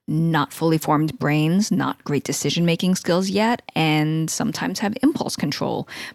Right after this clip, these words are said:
But in some schools, particularly those in low-income communities of color, and even in the schools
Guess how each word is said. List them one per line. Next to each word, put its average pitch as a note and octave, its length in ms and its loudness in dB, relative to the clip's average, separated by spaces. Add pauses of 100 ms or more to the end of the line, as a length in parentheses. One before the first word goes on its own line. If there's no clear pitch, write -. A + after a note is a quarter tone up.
(100)
But D3 280 2
in D3 680 0
some D#3 320 -2
schools, D#3 640 0 (240)
particularly D#3 640 2
those C#3+ 520 0 (280)
in C#3+ 280 2
low-income C#3+ 460 0
communities D3 480 0
of D3 80 -4
color, E3 420 2 (440)
and A#3 240 6
even D4 320 8
in A3+ 340 8
the A3+ 160 6
schools F#3+ 580 4